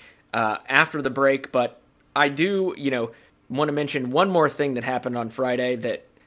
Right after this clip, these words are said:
you know, we're not going in the exact order, but, uh, Nebraska and Iowa played on Friday, and in order for Purdue to win the Big Ten West,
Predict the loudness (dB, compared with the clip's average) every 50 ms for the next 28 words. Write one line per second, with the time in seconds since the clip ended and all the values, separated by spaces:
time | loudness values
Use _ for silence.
0 | _ _ -8 -6 -4 -2 0 2 4 4 4 4 4 4 4 4 4 2 0 0
1 | 0 0 0 -2 -2 2 2 4 4 2 0 -4 -8 -6 -6 -6 -4 -6 -6 -6
2 | -4 -4 -6 -6 -8 -12 _ _ _ _ _ _ -6 -4 -4 -4 -4 -8 _ _
3 | _ _ _ _ _ -6 -2 -2 -2 -4 -2 2 4 6 6 6 2 0 0 0
4 | 0 2 2 -2 -2 0 2 2 4 4 4 4 2 2 2 2 2 4 4 4
5 | 2 0 -4 -4 -4 0 2 2 2 2 2 0 0 0 -2 -4 -8 -18 _ _
6 | _ _ _ _ -6 -4 -2 -2 -2 -4 -4 -4 -4 -4 -2 0 0 0 0 0
7 | 0 0 -2 -4 -4 -2 -2 0 0 0 0 0 0 2 2 2 2 2 0 0
8 | -2 -2 0 0 0 0 0 0 -2 -4 -6 -10 -12 -16